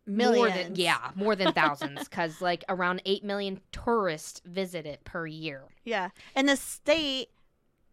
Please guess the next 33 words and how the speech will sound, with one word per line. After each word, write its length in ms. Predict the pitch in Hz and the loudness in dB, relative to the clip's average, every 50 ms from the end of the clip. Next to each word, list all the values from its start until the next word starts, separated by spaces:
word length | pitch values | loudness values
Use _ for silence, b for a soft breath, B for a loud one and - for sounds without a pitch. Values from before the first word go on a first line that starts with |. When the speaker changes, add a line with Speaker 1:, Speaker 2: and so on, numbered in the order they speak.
| _ _ _ _ _ _ _ _ _ _ _ | _ _ _ _ _ _ _ _ _ _ _
Speaker 1:
cleans 340 | - - 302 294 311 294 - | -4 -2 -2 -2 -2 -2 -4
up 140 | 262 240 - | -4 -4 -4
the 180 | 233 180 - | -8 -10 -6
lake. 400 | 160 185 165 139 120 196 - - b b b b b _ | -6 -4 -4 -4 -6 -8 -12 -14 b b b b b _
The 100 | - 233 | -6 -6
state, 600 | 233 - - - - 247 247 247 247 240 233 - - - | -6 -6 -12 -6 -2 0 0 2 0 0 -2 -4 -8 -10
you 160 | - 214 208 | -10 -6 -4
know, 280 | 196 190 190 185 - - | -2 -2 -2 -2 -2 0
Speaker 2:
Although 360 | 208 208 233 233 247 240 226 | 0 2 2 4 2 2 2
i-, 260 | 226 - 196 196 196 - - | 0 0 -2 -2 -2 -2 0
in 160 | - 196 196 | -2 -2 -2
two 100 | 190 226 | -2 2
thousand, 240 | 220 240 269 311 208 | 4 6 6 6 4
Speaker 1:
runs 180 | 202 190 185 | 0 -4 -6
the 120 | - - 202 | -10 -10 -10
lake. 560 | 190 185 165 139 147 135 190 226 - - - - - - | -8 -6 -6 -6 -8 -8 -10 -10 -14 -18 -18 -16 -16 -12
Speaker 2:
two 160 | - 240 240 | -8 -6 -2
thousand 320 | 233 220 226 220 220 202 | -2 -2 -2 -2 -4 -2
nineteen, 560 | 190 185 190 175 - - 196 185 190 202 220 226 | 0 -2 -2 -2 -4 -8 -8 -8 -6 -6 -6 -6
it 140 | - 180 175 | -6 -6 -8
was, 500 | 151 143 175 170 - - - - - - - - _ _ _ _ _ | -8 -8 -10 -12 -14 -16 -16 -18 -18 -20 -20 -20 _ _ _ _ _
like, 280 | 185 170 160 - - - | -8 -8 -8 -8 -14 -12
pretty 200 | - 190 160 147 | -10 -10 -8 -8
dirty 320 | 139 120 104 107 82 98 95 | -8 -10 -12 -12 -14 -18 -18
and 80 | - | -18
gross, 380 | 123 123 117 107 90 - - - | -16 -14 -12 -12 -14 -14 -12 -12
and 120 | 165 160 156 | -10 -10 -10
it 80 | 143 | -12
was 220 | 90 135 151 156 - | -14 -16 -16 -16 -14
very 280 | 160 160 147 143 143 | -12 -10 -10 -10 -12
dangerous, 500 | 143 147 143 147 139 - 143 143 - - - | -12 -14 -16 -16 -16 -16 -16 -16 -18 -14 -12
like, 160 | 165 147 117 | -12 -12 -12
contamination 800 | - - 160 151 160 147 147 147 147 147 - - 147 147 151 147 | -14 -14 -14 -12 -14 -14 -16 -18 -18 -16 -16 -16 -16 -16 -16 -20